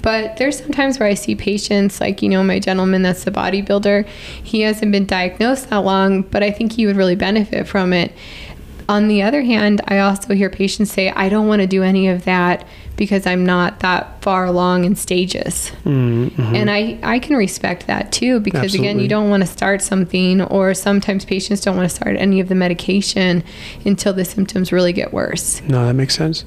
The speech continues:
Speaker 1: And I think that's a good, um, you know, look, because, you know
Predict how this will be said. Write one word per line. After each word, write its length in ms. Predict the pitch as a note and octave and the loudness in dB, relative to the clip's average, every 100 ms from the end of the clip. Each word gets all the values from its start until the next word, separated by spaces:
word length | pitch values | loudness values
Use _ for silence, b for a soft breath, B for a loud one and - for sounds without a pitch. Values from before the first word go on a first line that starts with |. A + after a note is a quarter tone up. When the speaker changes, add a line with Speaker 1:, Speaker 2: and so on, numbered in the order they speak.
| - | -2
Speaker 1:
And 160 | A3+ | 0
I 60 | A#3 | 2
think 200 | B3 B3+ | 0 -2
that's 200 | B3 A#3+ | -2 -2
a 60 | G3+ | -2
good, 580 | G3+ G3+ G3+ G3 G3 - | 2 2 4 2 0 0
um, 600 | G3 F#3 F3+ E3+ F3 E3+ - - - - - F4 | 2 2 2 2 0 -2 -8 -16 -16 -14 -12 -4
you 100 | A3 | 0
know, 180 | F#3+ F#3+ | 2 2
look, 540 | F3+ F#3 F#3+ - - - | 2 2 0 -2 -8 -8
because, 640 | - F#3+ G3 F#3 F#3 F#3 - - - - - - - - - - - | -6 -4 -2 0 0 -2 -4 -4 -6 -10 -12 -12 -12 -12 -12 -8 -2
you 100 | A3 | 2
know 380 | G#3 F#3 - | 2 0 -4